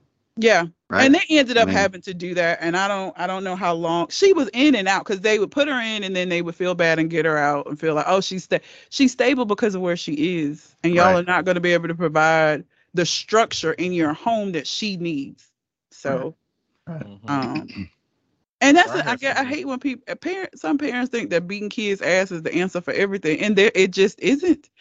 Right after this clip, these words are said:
Speaker 1: And this kid that we gonna talk about here in a minute, beating his ass was not gonna be,
Speaker 2: N-,
Speaker 1: that ain't
Speaker 2: no.
Speaker 1: the answer.
Speaker 2: It was not.
Speaker 1: <laughs>
Speaker 2: I don't think beating ass is ever the answer. Just put that on the record. I
Speaker 3: I
Speaker 2: don't think it's
Speaker 3: don't,
Speaker 2: the,
Speaker 3: I,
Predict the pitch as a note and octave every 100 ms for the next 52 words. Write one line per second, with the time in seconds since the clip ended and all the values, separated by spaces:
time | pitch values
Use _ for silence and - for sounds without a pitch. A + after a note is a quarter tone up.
0 | - F#3 G3 G#3+ - C#4+ C4+ A#3+ A3+ C4
1 | B3 B3+ C#4+ C#4 B3+ C4+ C#4 - _ -
2 | _ - D4 D4 C#4+ C#4 G4+ E4 - _
3 | _ _ _ _ _ _ - C4 D#4 D#4+
4 | D#4+ D#4+ E4+ D#4+ C4+ B3+ C#4 C#4 C4+ C#4+
5 | C#4 C4+ - _ _ _ - - A3 C4+
6 | C#4+ - D4+ E4 - - _ _ A2 G2
7 | G#2 G#2 F2+ - - _ _ _ D#4+ -
8 | _ - D4 - _ _ - - C3 E3
9 | C3 G#2+ A2+ G#2 G2+ F#2+ G2+ F#2+ E2+ -
10 | - G2+ G#2 - - A2 A2 G#2 A2 -
11 | - D3 G3+ G3+ D#3+ D3+ D3 - G2 F2+
12 | - C#3+ E3+